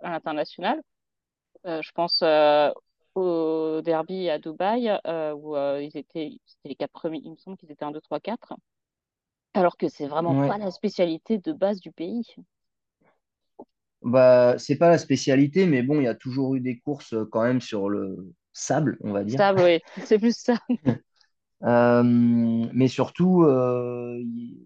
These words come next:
Speaker 2: il y a des origines américaines, beaucoup d'origines américaines, des chevaux
Speaker 1: Mm.
Speaker 2: de dirt américains. Donc, euh,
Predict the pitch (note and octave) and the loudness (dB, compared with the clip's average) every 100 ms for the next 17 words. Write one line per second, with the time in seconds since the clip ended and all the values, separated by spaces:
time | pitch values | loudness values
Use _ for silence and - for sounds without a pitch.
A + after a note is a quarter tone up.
0 | _ _ _ _ _ _ _ _ - A2+ | _ _ _ _ _ _ _ _ -6 -2
1 | A2+ B2 A#2 B2 B2 A#2 D#3 C#3 A#2 A#2 | -2 -2 -2 -2 -2 -4 -4 -2 -4 -6
2 | B2 F3+ E3+ A#2+ A#2+ D3 D3 E3+ C#3 B2 | -6 -6 -6 -6 -6 -8 -6 -6 -4 -6
3 | A#2+ D3+ C3+ A2+ A2+ B2+ F3 E3+ B2+ A2 | -8 -10 -10 -8 -8 -6 -4 -4 -4 -6
4 | - A3+ G#2+ G#2 B2 B2+ - A2+ A2+ A#2+ | -6 -6 -4 -2 0 0 0 -2 -2 -4
5 | E3 D#3+ C3+ A2+ - A2 | -2 -4 -4 -6 -6 -8